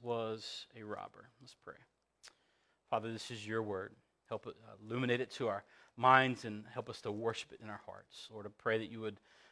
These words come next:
uh, speak through me and your word and your scriptures to, uh, to guide us and help us and instruct us, Lord, that we may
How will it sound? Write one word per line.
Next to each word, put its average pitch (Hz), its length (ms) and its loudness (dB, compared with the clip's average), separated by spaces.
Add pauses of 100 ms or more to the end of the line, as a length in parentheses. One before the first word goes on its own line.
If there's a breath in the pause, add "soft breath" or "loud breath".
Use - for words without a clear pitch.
(120)
uh, 110 180 -4
speak 135 400 -4
through 123 240 -2
me 139 360 2
and 110 120 -4
your 110 100 -8
word 139 420 8
and 123 80 -2
your 117 120 -6
scriptures - 540 -4
to, 107 200 -8 (480 soft breath)
uh, 104 200 -10
to - 140 -14
guide 120 380 4
us 117 200 -6
and 113 100 -20
help 120 320 -6
us 135 180 -6
and 104 100 -10
instruct - 540 -6
us, - 240 -14
Lord, 98 200 -6
that - 100 -6
we 123 120 0
may 123 280 4